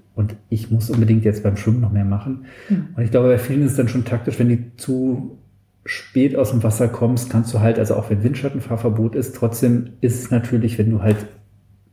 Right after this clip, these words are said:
Speaker 1: ja, ich sag jetzt nicht in der Gruppe fährst, aber schon in der Nähe von anderen Leuten, hast du immer noch einen leichten Vorteil.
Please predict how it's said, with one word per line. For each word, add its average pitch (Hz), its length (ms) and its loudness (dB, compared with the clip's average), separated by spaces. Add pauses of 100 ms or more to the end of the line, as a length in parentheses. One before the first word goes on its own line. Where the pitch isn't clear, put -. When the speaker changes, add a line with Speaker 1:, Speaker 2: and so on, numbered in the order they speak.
(220)
Speaker 1:
ja, 101 160 -2
ich 107 120 -2
sag 104 140 0
jetzt 107 120 -4
nicht 104 100 0
in 107 60 4
der 98 80 0
Gruppe 135 320 0
fährst, 117 400 2
aber 110 100 0
schon 127 220 0
in 110 100 4
der 107 140 6
Nähe 117 240 4
von 113 220 2
anderen 117 260 2
Leuten, 110 320 2 (300)
hast - 180 -8
du - 60 -4
immer 127 120 2
noch 107 180 2
einen 110 100 2
leichten 98 520 -2
Vorteil. 98 680 -6